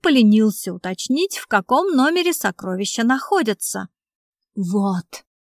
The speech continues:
затаив дыхание, открыл сумку Адам Васильевич.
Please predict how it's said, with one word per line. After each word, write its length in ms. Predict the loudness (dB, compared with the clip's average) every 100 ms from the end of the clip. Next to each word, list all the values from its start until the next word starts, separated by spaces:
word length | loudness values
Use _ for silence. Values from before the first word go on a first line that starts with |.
| _ -8
затаив 560 | -4 0 4 4 4
дыхание, 640 | 2 0 -2 0 2 2 0
открыл 540 | -4 -6 -8 -4 -4 -4
сумку 580 | -6 -2 -2 -2 -8 -8
Адам 340 | -8 -4 -4 -2
Васильевич. 840 | -6 -6 -2 0 -2 -4 -6